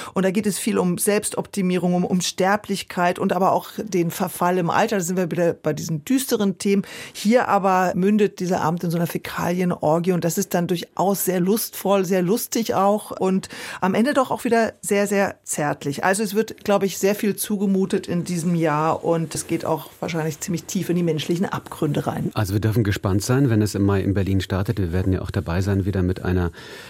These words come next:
Speaker 2: Sondersendung, Fazit der Kultur vom Tage. Und natürlich auch zu so einem Theatertreffen gehört ja auch immer die Debatte, das Rahmenprogramm. Was ist da zu erwarten?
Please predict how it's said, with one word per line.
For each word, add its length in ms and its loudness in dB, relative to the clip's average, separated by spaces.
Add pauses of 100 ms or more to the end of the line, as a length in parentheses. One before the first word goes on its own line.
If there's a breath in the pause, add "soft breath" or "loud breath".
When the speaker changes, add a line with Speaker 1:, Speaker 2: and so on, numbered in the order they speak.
Speaker 2:
Sondersendung, 800 2
Fazit 400 -2
der 80 0
Kultur 300 0
vom 180 0
Tage. 320 2
Und 180 0
natürlich 540 0
auch 220 0
zu 260 -2
so 160 0
einem 180 2
Theatertreffen 560 0
gehört 280 0
ja 100 0
auch 120 -4
immer 160 4
die 200 0 (680 loud breath)
Debatte, 400 0 (160)
das 220 0
Rahmenprogramm. 760 2
Was 100 2
ist 120 -2
da 100 2
zu 120 0
erwarten? 480 0